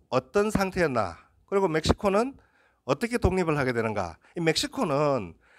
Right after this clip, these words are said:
미국 바로 밑에 있는 큰 나라이기 때문에 이 책에서도 굉장히 비중 있게 지금 다루고 있습니다. 바로 이웃 나라니까. 그죠? 어, 그래서 이 멕시코의, 어, 역사를 굉장히 자세하게 여기서 이제 설명을 한 네 대 페이지 정도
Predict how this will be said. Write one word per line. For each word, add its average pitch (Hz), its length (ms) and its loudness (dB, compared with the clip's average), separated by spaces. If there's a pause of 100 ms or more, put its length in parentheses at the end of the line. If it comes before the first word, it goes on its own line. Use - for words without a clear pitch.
(160)
미국 262 300 2
바로 - 220 -4
밑에 240 240 -2
있는 165 220 2
큰 - 300 -8
나라이기 180 280 2
때문에 131 520 -4 (720)
이 233 160 -2
책에서도 226 560 -2
굉장히 226 520 -2
비중 160 400 -4
있게 170 180 -4
지금 123 180 -4
다루고 113 280 -2
있습니다. 110 640 -2
바로 190 240 2
이웃 233 200 0
나라니까. 110 640 0 (220)
그죠? 170 340 0 (960)
어, 127 640 2
그래서 226 240 0
이 226 160 0
멕시코의, 196 680 0 (100)
어, 147 160 4
역사를 185 440 0
굉장히 254 360 -4
자세하게 147 680 0
여기서 156 240 -4
이제 123 200 -2
설명을 147 520 0
한 127 180 -6
네 117 100 -2
대 170 100 0
페이지 214 220 4
정도 127 380 -2